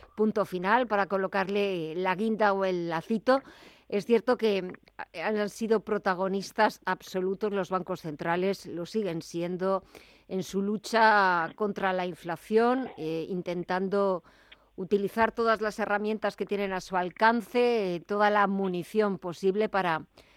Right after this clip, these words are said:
para doblegarla, para que vuelva a esos niveles de, del dos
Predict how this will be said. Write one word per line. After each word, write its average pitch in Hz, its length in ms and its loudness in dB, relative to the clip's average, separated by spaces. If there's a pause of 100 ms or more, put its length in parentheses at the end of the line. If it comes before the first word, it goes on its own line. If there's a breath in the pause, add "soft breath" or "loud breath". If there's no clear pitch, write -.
(120)
para 185 200 2
doblegarla, 190 840 4
para 170 220 -2
que 170 400 -4
vuelva 190 600 2
a 175 80 -4
esos 190 280 -6
niveles 185 400 -2
de, 170 220 -4
del 165 180 -6
dos 165 200 -6